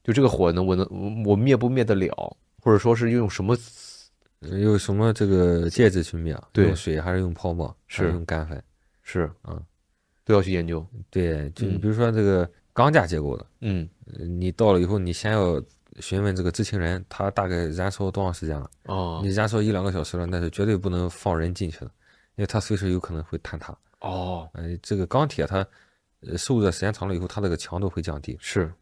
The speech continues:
Speaker 2: 嗯。
Speaker 1: 所以说要先收集这些信息来去判断这个地方能进不能进，我用什么，
Speaker 2: 对。
Speaker 1: 用什么介质。
Speaker 2: 对。
Speaker 1: 嗯。你如何看待消防员在社会中的地位和作用？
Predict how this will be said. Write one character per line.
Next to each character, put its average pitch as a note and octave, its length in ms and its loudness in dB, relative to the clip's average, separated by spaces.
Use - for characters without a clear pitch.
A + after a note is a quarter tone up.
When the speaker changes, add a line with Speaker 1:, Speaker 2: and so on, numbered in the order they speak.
Speaker 2:
嗯。 D#2+ 180 -12
Speaker 1:
所 - 140 -4
以 G#2+ 40 6
说 A#2 40 8
要 G#2 120 10
先 G#2 200 4
收 A2 120 2
集 G2 120 2
这 F#2+ 100 4
些 F#2 160 0
信 F#2+ 220 -4
息 F2+ 180 -6
来 E2 100 0
去 - 120 -6
判 G2+ 260 0
断 E2 140 0
这 F2+ 80 -4
个 - 20 0
地 E2+ 80 -4
方 E2+ 180 -4
能 F2 160 -4
进 F#2 160 -4
不 F2 60 -4
能 F2+ 140 -2
进， F2 120 -2
我 D2+ 80 -2
用 E2 80 -2
什 F2+ 120 -6
么， - 20 -4
Speaker 2:
对。 E2+ 80 0
Speaker 1:
用 D2+ 100 0
什 E2 80 -4
么 E2+ 80 -4
介 E2 200 0
质。 D#2 200 -8
Speaker 2:
对。 D2 280 -6
Speaker 1:
嗯。 D2+ 360 -8
你 A2 160 4
如 B2 180 8
何 C3 120 10
看 A#2+ 180 2
待 G#2+ 80 6
消 A#2 180 8
防 G#2+ 200 4
员 F2+ 180 2
在 F#2+ 180 2
社 G#2+ 280 2
会 G2 100 4
中 G2 160 -2
的 F#2+ 80 2
地 F#2+ 220 -2
位 D#2+ 100 -2
和 E2+ 160 -6
作 F2 240 -4
用？ - 140 -10